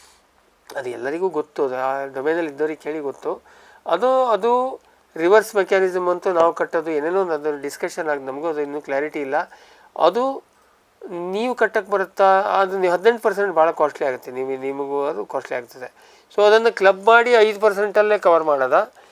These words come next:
ಅಥವಾ ಅದನ್ನು, ಅದು ಏನೂ ನಮಗೂ ಸ್ಪಷ್ಟತೆ ಇಲ್ಲ, ಅಥವಾ ನಾವು ರಿವರ್ಸ್ ಮೆಕ್ಯಾನಿಸಮ್ನಲ್ಲಿ ನಾವು ಕಟ್ಟೋದಾ, ಇದೆಲ್ಲ ಇಶ್ಯೂಸ್ ಇದೆ. ಅದನ್ನು ಒಟ್ಟಲ್ಲಿ ನಿಮಗೆ ಅಕ್ಟೋಬರ್ ಒಂದರಿಂದ ಜಿ ಎಸ್ ಟಿ ಅಪ್ಲೈ ಆಗುತ್ತೆ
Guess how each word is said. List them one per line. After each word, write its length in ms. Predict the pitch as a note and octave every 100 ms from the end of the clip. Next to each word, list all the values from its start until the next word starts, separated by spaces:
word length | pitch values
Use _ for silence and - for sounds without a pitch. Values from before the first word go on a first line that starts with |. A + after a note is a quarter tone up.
| _ _ -
ಅಥವಾ 320 | - A3 A3
ಅದನ್ನು, 540 | G3+ G#3+ G#3+ A3 -
ಅದು 160 | - F#3
ಏನೂ 200 | G3 A3
ನಮಗೂ 260 | F#3 F#3+
ಸ್ಪಷ್ಟತೆ 500 | G3+ - E3+ G3 F3+
ಇಲ್ಲ, 140 | F#3 G#3
ಅಥವಾ 200 | G3 G3
ನಾವು 460 | D#3 E3+ G#3+ A3+
ರಿವರ್ಸ್ 360 | G3 F#3+ F#3 -
ಮೆಕ್ಯಾನಿಸಮ್ನಲ್ಲಿ 720 | F3+ F#3 F3 E3+ F3 F3+ F#3
ನಾವು 240 | D3+ E3+
ಕಟ್ಟೋದಾ, 440 | F3 D3+ C#3+ C3+ E3+ _ _ _ _ _ _ E3+
ಇದೆಲ್ಲ 240 | D#3+ G3+
ಇಶ್ಯೂಸ್ 500 | G#3+ F3+ - A3 G#3+
ಇದೆ. 340 | F#3 D#3 G#3+ _ _ _ -
ಅದನ್ನು 300 | F3 G3 G3
ಒಟ್ಟಲ್ಲಿ 540 | G3 G3 C#4 A3+ - G#3
ನಿಮಗೆ 220 | F3+ G#3 B3 _ _ -
ಅಕ್ಟೋಬರ್ 400 | - - A#3 A#3
ಒಂದರಿಂದ 360 | G#3 F3 F3+ G3+ C4+ _ _ _ E3
ಜಿ 160 | C3+ F#3
ಎಸ್ 160 | G#3
ಟಿ 100 | -
ಅಪ್ಲೈ 200 | F3+ D#3
ಆಗುತ್ತೆ 420 | B2+ B2 - -